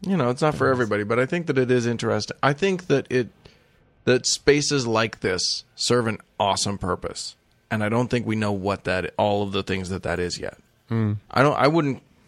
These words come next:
Speaker 1: I wouldn't pretend to know all of the stuff that going into these places does for me.
Speaker 2: Hmm.
Speaker 1: I will pre-, I will say,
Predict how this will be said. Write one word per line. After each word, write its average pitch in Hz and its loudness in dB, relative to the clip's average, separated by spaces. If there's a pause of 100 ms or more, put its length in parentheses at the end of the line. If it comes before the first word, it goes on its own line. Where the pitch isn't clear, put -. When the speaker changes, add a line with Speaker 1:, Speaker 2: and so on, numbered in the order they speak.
(120)
Speaker 1:
I 131 6
wouldn't 139 2
pretend 120 -2
to - -6
know 87 -2 (100)
all 104 0
of 98 -6
the 95 -4
stuff - -4 (720)
that 107 -2
going 104 -2
into 98 -2
these 95 -4
places - -4
does - -2
for - -8
me. - -14 (340)
Speaker 2:
Hmm. 104 4 (220)
Speaker 1:
I 101 0
will 165 2
pre-, - -4
I 113 2
will 185 4
say, 92 0